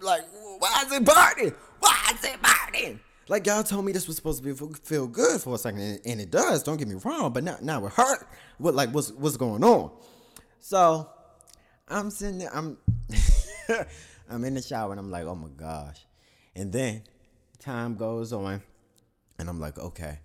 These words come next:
I'm not supposed to use soap." <laughs> It was a lear-, it was a learning moment. And then it was like, "Well, if you do use soap,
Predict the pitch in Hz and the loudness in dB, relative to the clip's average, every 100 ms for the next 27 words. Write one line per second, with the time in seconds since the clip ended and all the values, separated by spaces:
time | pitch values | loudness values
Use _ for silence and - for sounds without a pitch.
0 | _ _ - 82 78 82 82 - 82 - | _ _ -12 -10 -8 -8 -10 -12 -14 -16
1 | - 87 87 - - - 82 82 85 82 | -16 -14 -14 -16 -20 -16 -14 -12 -12 -10
2 | 82 - - - 95 95 - - - - | -12 -14 -16 -10 -8 -8 -10 -10 -10 -4
3 | 120 - 175 - - - - - - 101 | -4 -2 -4 -6 -6 -10 -12 -14 -14 -10
4 | 104 98 95 95 98 98 92 92 95 92 | -8 -6 -6 -6 -8 -10 -8 -10 -8 -8
5 | 92 92 90 87 110 135 _ _ _ _ | -8 -8 -8 -8 -10 -12 _ _ _ _
6 | _ - 107 110 139 131 131 120 110 110 | _ -10 -6 -4 -2 -2 -2 -4 -4 -4
7 | 107 95 104 104 - 113 110 143 190 151 | -6 -6 -6 -6 -8 -10 -6 -4 -4 -2
8 | 123 120 117 - 117 110 | 0 0 -2 -4 -2 -2